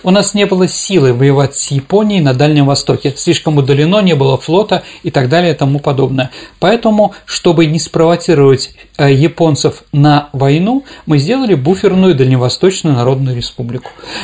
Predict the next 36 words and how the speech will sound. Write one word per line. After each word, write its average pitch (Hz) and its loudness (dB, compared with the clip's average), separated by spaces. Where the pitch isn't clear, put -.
И 165 -2
я 208 2
думаю, 226 0
что 214 -2
эта 208 0
тема 208 -2
интересная, 202 -2
мы, 151 0
может 180 0
быть, 156 -2
мы 156 0
даже 151 0
про 135 -4
неё 151 0
сделаем 139 0
передачу. 127 -4
Значит, 151 0
э, 151 4
были 226 2
ли 240 2
ещё 254 -2
такие? 185 -2
Да, 208 0
дорогие 214 -2
друзья, 196 0
сейчас 175 0
я 151 -2
скажу 185 0
слово, 220 0
которое 170 2
многим 170 0
не 175 -2
понравится, 156 0
но 160 0
это 185 -2
правда. - -2